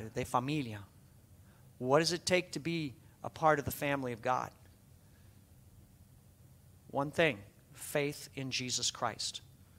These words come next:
That you've ab-, abandoned the past and said, "I don't want that. I am letting go of my past, my sin. I hate it. Help me, God. I'm hanging on to Jesus."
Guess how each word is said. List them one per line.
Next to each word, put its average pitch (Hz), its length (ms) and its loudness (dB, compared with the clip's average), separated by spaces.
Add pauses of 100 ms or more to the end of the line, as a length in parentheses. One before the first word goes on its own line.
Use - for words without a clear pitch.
(1400)
That 113 160 -8
you've 120 140 -6
ab-, 110 140 -4 (960)
abandoned 175 680 2
the 175 60 0
past 127 420 2
and 117 100 -6
said, 131 400 2
"I 131 100 4
don't 160 200 -2
want 151 260 4
that. 120 120 2
I 131 80 2
am 123 320 -4
letting 165 340 0
go 156 300 4
of 110 100 -4
my 127 160 -2
past, 127 520 0
my 117 120 -4
sin. 120 480 -2 (500)
I 120 120 -4
hate 151 340 0
it. 113 140 -4 (520)
Help 160 260 4
me, 135 100 -6
God. 110 280 -4 (1500)
I'm 117 140 -2
hanging 135 400 -2
on 117 140 -6
to 117 120 -8
Jesus." - 600 -4